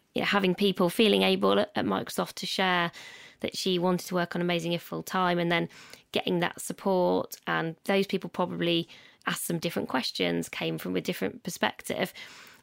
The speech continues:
actually those things become really motivating because it, it just allows you to kind of build that picture of what success is. And I think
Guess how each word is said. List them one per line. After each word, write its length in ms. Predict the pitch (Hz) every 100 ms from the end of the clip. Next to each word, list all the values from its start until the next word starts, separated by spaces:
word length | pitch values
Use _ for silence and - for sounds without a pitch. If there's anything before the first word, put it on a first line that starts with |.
| _ _
actually 280 | 214 - 196
those 240 | - 202
things 220 | - 190 -
become 280 | - 180
really 180 | 175 170
motivating 600 | 180 185 - 175 165 180
because 220 | 170 - 175
it, 80 | -
it 80 |
just 200 | 196 180
allows 260 | 190 175 175
you 60 | 170
to 80 |
kind 140 | - 175
of 160 | 165
build 300 | - 185 175
that 180 | - -
picture 380 | - - - 165
of 120 | 165
what 180 | 170 - -
success 520 | - - - 180 -
is. 240 | 190 220 - - - - - 190
And 80 |
I 40 | 185
think 200 | 202